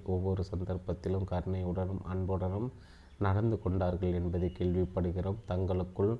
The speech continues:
ஏற்படும் இன்னல்களை புன்முறுவலுடன் ஏற்றுக்கொள்வதை பார்க்கிறோம். அவர்களுடைய வாழ்க்கை நமக்கு ஒரு பிரமிப்பை ஏற்படுத்துகிறது. இவர் சராசரி மனிதரா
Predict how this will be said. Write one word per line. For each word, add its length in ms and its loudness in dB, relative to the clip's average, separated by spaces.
ஏற்படும் 520 6
இன்னல்களை 540 2
புன்முறுவலுடன் 960 2
ஏற்றுக்கொள்வதை 760 0
பார்க்கிறோம். 560 -2
அவர்களுடைய 560 0
வாழ்க்கை 420 -2
நமக்கு 420 -2
ஒரு 220 4
பிரமிப்பை 520 6
ஏற்படுத்துகிறது. 960 0
இவர் 300 0
சராசரி 520 -2
மனிதரா 500 0